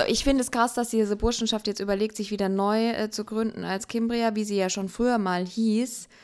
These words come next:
Und ich, ähm, finde es richtig, dagegen, äh, zu demonstrieren. Man darf jetzt nicht unter anderem Decknamen wieder,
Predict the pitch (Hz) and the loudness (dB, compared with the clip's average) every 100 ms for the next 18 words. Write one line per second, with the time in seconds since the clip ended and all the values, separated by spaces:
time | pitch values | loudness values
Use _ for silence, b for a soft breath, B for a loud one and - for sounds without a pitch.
0 | B B - 202 202 208 - - 190 190 | B B -4 -2 -2 -4 -6 -2 -2 0
1 | 185 190 - 208 202 196 220 220 233 226 | -2 -4 -2 -2 -2 -2 -6 -6 -8 -6
2 | 202 208 202 202 190 190 190 202 202 196 | -4 -4 -2 -2 -2 -4 -4 -6 -4 -2
3 | 196 190 - 208 220 220 196 185 196 214 | -2 -4 -6 -2 0 0 0 2 0 0
4 | - 220 214 - 208 226 - 208 202 - | -4 -6 -6 -4 0 0 -2 -4 -2 -2
5 | 196 208 208 196 190 196 - 208 208 208 | 0 -2 -2 -4 -4 -6 -2 0 0 0
6 | 208 208 | 0 0